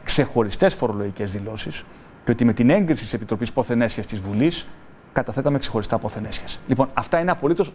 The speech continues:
γνωστά και γνωστά και στο σύριζα. Λοιπόν, το γεγονός ότι φτάνουμε στο σημείο να εμπλέκεται η σύζυγός μου,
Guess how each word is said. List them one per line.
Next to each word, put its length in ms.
γνωστά 580
και 100
γνωστά 340
και 160
στο 140
σύριζα. 440
Λοιπόν, 240
το 80
γεγονός 440
ότι 180
φτάνουμε 360
στο 100
σημείο 360
να 480
εμπλέκεται 840
η 160
σύζυγός 500
μου, 160